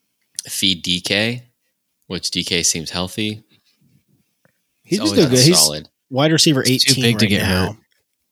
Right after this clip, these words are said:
Speaker 1: Yeah, and then T J Hawkinson, continuing what we saw this week on this
Speaker 2: Yep.
Speaker 1: new team, be someone who's needed, which
Speaker 2: Yep.
Speaker 1: seems very likely.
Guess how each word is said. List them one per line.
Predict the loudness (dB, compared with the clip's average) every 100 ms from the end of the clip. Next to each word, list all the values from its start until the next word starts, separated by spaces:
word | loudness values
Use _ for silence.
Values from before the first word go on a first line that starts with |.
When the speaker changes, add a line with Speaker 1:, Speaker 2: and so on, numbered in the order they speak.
| _
Speaker 1:
Yeah, | -6 -4 -6 -10 -6
and | -2
then | -2
T | -2 -2
J | 0
Hawkinson, | 0 -2 -4 -2 -2 -4 -8 -14 _ _ _ _ _ -10
continuing | -6 -4 -2 -2
what | -2
we | -2
saw | -2 -2
this | -2 -2
week | -2 -6 -10 -20 _ _ _ _ _
on | -4 -2
this | -2
Speaker 2:
Yep. | -2
Speaker 1:
new | -6
team, | -8 -8 -10 -14 _ _ -6
be | -2 0
someone | 0 0 -2
who's | -4 -8
needed, | -6 -4 -4 -6 -12 _ _ _
which | -6 -6 -6
Speaker 2:
Yep. | -6 -4 -4
Speaker 1:
seems | -4 -4
very | -4 -2 -2
likely. | -4 -6 -8 -12 -12